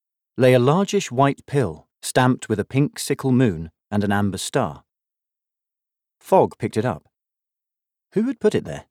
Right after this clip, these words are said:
What did it do? He peered up at the ceiling, whose erratic pattern of metal joists and panels looked unchanged.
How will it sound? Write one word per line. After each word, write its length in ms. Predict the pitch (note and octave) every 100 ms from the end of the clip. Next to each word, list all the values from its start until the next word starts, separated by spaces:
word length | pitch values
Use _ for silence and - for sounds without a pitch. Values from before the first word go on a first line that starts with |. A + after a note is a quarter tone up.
| _ _ _ _ _ _ _ _
What 140 | - -
did 100 | G#2+
it 120 | F#2+
do? 300 | C#3 A#3 - - _ _ _ _ _ _ _ _ _ _
He 100 | B2
peered 320 | A2+ E3 D3+
up 140 | D3+ A#2
at 80 |
the 80 | G#2+
ceiling, 420 | - C#3 G2 D2 - _ _ _ _ _
whose 160 | C3+ A#2
erratic 400 | A2+ D#3 E3 -
pattern 340 | D3 D3 G2
of 140 | F2
metal 320 | G2 A2+ A2+ G#2
joists 420 | A2 A2 - -
and 160 | F#2+
panels 480 | - C3 C3 E2+ D2+
looked 200 | G2+ G2+
unchanged. 760 | - A2+ A#2+ - C#3+ E2 D2 -